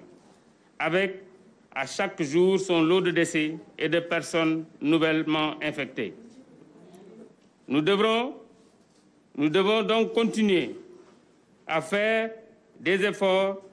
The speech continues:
en respectant les gestes barrières, notamment se tenir à distance les uns des autres,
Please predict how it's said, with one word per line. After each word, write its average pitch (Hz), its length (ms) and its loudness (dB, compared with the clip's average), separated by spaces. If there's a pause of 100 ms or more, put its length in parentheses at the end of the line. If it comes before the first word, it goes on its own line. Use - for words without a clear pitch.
(280)
en 160 160 -2
respectant 185 720 0
les 147 180 2
gestes 185 300 -2
barrières, 180 680 0 (500)
notamment 170 600 0 (800)
se - 140 -2
tenir 190 440 0
à 170 60 -2
distance 175 800 -2 (440)
les 160 360 2
uns 170 120 2
des 147 220 2
autres, 220 340 0